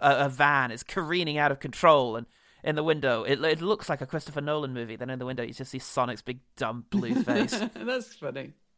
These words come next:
Speaker 1: That's quite good. I like it.
Speaker 2: Yeah, that's good.
Speaker 1: And they keep doing it. There's a car chase later on, and you can tell they're actually flipping cars around. And
Speaker 2: Wow.
Speaker 1: when Sonic has to fly through something, you can tell they've probably actually shot something through that wall and then put Sonic in, in post.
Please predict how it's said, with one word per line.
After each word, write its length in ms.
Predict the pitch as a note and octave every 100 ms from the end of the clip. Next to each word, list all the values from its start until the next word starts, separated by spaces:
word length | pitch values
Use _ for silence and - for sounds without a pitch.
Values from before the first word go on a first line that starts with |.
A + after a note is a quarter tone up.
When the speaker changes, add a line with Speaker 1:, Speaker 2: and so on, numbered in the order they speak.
| -
Speaker 1:
That's 200 | - F3
quite 320 | - F3+ C#3
good. 200 | C3 A#2+
I 60 | A2
like 240 | B2+ B2
it. 40 | C#4+
Speaker 2:
Yeah, 260 | F3 D#3 -
that's 240 | B3 A#3
good. 260 | - - -
Speaker 1:
And 100 | G#3
they 80 | B3
keep 240 | - F#4
doing 300 | - D#4+ G4+
it. 100 | F#3
There's 140 | B2 F3+
a 40 |
car 240 | - A3+ B3
chase 260 | A#3+ A#3
later 220 | G#3 G3
on, 140 | G#3 F#3
and 100 | C#3
you 60 |
can 140 | E3 -
tell 200 | G#3 G#3+
they're 100 | C3
actually 240 | C#3+ E3
flipping 640 | D#3 - - E3+ E3+ E3 D#3+
cars 360 | E3+ F3 G3+
around. 340 | C3 A#2 A2+ A2
And 120 | B2
Speaker 2:
Wow. 240 | C#3 F3 -
Speaker 1:
when 120 | D#3
Sonic 320 | E3 F#3 E3+
has 140 | F3 -
to 60 |
fly 380 | D#3 - E3 E3+
through 260 | D#3 E3 F#3
something, 420 | - B2+ - A#2
you 60 | B2+
can 120 | C3
tell 200 | D#3 D#3+
they've 140 | C#3
probably 360 | - C#3 C3+ C3
actually 360 | C3 C#3 - C3+
shot 340 | - - B2+
something 300 | - B2+ C3
through 200 | - B2+
that 200 | B2 B2
wall 320 | C3 C#3+ A#2+
and 100 | G#2
then 120 | A#2 G#2
put 180 | B2
Sonic 320 | - B2+ A#2 A#2
in, 60 |
in 100 | A2+
post. 420 | - C3+ G#2+ -